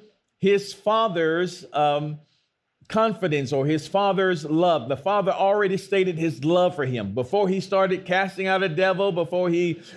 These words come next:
healed anyone, before he called disciples, before he did any of that, the father already affirmed him. "I love him. This is my beloved. I love him.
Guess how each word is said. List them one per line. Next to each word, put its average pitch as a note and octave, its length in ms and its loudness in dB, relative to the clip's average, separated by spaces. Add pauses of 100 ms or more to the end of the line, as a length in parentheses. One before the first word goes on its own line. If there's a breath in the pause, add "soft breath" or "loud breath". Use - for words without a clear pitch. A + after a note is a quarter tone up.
healed G3+ 460 2
anyone, G3 680 0 (140)
before F#3+ 320 0
he F#3+ 240 0
called G3 500 0
disciples, F#3+ 560 0
before F3 340 -2
he G3 120 0
did F#3 240 2
any G#3 220 0
of F3 80 -2
that, D#3 360 0 (100)
the D3 120 0
father G3+ 340 2
already G3+ 640 2
affirmed G3 580 2
him. C3 400 0 (300 soft breath)
"I F#3+ 220 2
love F#3 400 2
him. B2+ 340 -4 (360)
This F#3 220 0
is G3 140 0
my G#3+ 260 2
beloved. G3 840 2
I G3 220 2
love G3 440 4
him. A#2 360 -2